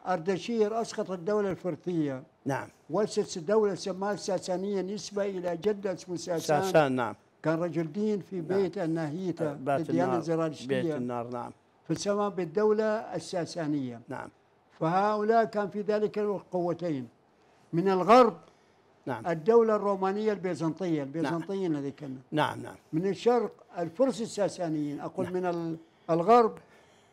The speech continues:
Speaker 1: الف-،
Speaker 2: نعم،
Speaker 1: من
Speaker 2: نعم، من
Speaker 1: الشمال،
Speaker 2: الشرق، إيه، إيه.
Speaker 1: من الشمال
Speaker 2: إيه.
Speaker 1: الروم البيزنطيين،
Speaker 2: نعم.
Speaker 1: من الجنوب الفرس الساسانيين.
Speaker 2: نعم.
Speaker 1: وحدثت معارك طاحنة تاريخيا.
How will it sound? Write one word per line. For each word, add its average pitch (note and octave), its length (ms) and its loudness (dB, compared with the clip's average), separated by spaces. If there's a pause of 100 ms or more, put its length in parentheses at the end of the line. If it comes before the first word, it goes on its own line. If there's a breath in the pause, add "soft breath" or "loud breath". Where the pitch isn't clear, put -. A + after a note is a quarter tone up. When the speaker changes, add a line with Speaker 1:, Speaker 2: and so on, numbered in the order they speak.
(920 soft breath)
Speaker 1:
الف-، D#3+ 300 0
Speaker 2:
نعم، F3+ 920 2
Speaker 1:
من F#3 60 6
Speaker 2:
نعم، F#3 160 8
من G3+ 60 8
Speaker 1:
الشمال، A3 80 8
Speaker 2:
الشرق، G#3+ 420 8
إيه، D#3 220 2 (100)
إيه. C#3 140 -4
Speaker 1:
من F3+ 120 0
الشمال G3+ 680 0 (200)
Speaker 2:
إيه. C3 180 -10 (120)
Speaker 1:
الروم G#3 600 0 (400 soft breath)
البيزنطيين، E3 800 -2
Speaker 2:
نعم. C#3 180 -2
Speaker 1:
من A3+ 140 0
الجنوب G#3 580 -2
الفرس G3 420 -4
الساسانيين. D#3 720 -6 (120)
Speaker 2:
نعم. C#3 200 -2 (300)
Speaker 1:
وحدثت G#3+ 640 4 (120)
معارك G3+ 480 0
طاحنة D#3 680 0 (600)
تاريخيا. D#3 720 -2